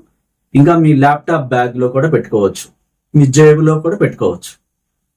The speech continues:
ఇలా ఎన్ని రోజులు పెట్టాలి? ఫార్టీ ఎయిట్ డేస్, నలభై ఎనిమిది రోజులు పెట్టుకోవాలి. మీ లాకర్‌లో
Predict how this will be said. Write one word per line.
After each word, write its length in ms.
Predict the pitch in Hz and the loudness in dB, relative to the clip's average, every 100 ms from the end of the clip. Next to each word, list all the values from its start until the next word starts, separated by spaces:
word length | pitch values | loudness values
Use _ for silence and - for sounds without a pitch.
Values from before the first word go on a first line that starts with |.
| _ - | _ 0
ఇలా 100 | 180 180 | 2 4
ఎన్ని 140 | 165 233 | 2 2
రోజులు 320 | 240 233 226 214 | 2 0 -2 -4
పెట్టాలి? 420 | 208 196 190 190 196 - | -2 0 2 0 0 -6
ఫార్టీ 480 | 196 156 160 160 165 156 | -2 0 0 -4 -2 0
ఎయిట్ 240 | 139 135 127 117 | 0 -2 -4 -2
డేస్, 220 | 113 113 - - - - 110 | -2 -4 -10 -16 -20 -12 -4
నలభై 320 | 123 131 131 123 | -2 0 0 0
ఎనిమిది 180 | 123 127 | 2 2
రోజులు 220 | 143 156 131 | 2 2 -2
పెట్టుకోవాలి. 460 | - 110 101 92 - _ _ _ _ 127 | -4 -4 -4 -4 -10 _ _ _ _ -4
మీ 100 | 127 | 0
లాకర్‌లో 540 | 127 139 147 165 165 | 2 0 0 0 0